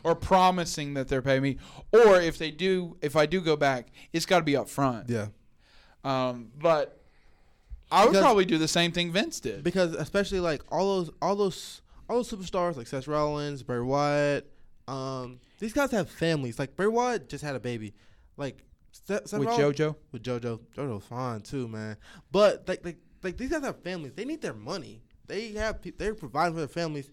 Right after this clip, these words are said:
Speaker 2: Of course, they're probably okay if they don't get that paycheck
Speaker 1: And
Speaker 2: from Saudi
Speaker 1: also,
Speaker 2: Arabia,
Speaker 1: like, we're
Speaker 2: but
Speaker 1: not
Speaker 2: still.
Speaker 1: talking about, like, we're not talking about middle of the card, like,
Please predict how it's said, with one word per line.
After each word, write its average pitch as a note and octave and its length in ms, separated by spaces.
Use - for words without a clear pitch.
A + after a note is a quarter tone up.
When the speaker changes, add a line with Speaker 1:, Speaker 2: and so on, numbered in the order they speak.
Speaker 2:
Of D3+ 80
course, A3+ 180
they're G3 80
probably E3 280
okay C#3 420
if A#2+ 80
they A#2+ 120
don't A#2 180
get A#2+ 140
that A2+ 140
paycheck A#2 320
Speaker 1:
And G3+ 140
Speaker 2:
from G#3 180
Saudi - 20
Speaker 1:
also, A#3 120
Speaker 2:
Arabia, A3 140
Speaker 1:
like, E3 160
we're F3 120
Speaker 2:
but - 60
Speaker 1:
not D4 80
Speaker 2:
still. G#3+ 240
Speaker 1:
talking G#3+ 140
about, E3 280
like, C#3 180
we're C#3+ 120
not F#3+ 180
talking E3+ 200
about C#3+ 180
middle C3 320
of C3+ 80
the C3 80
card, C3 340
like, A2+ 180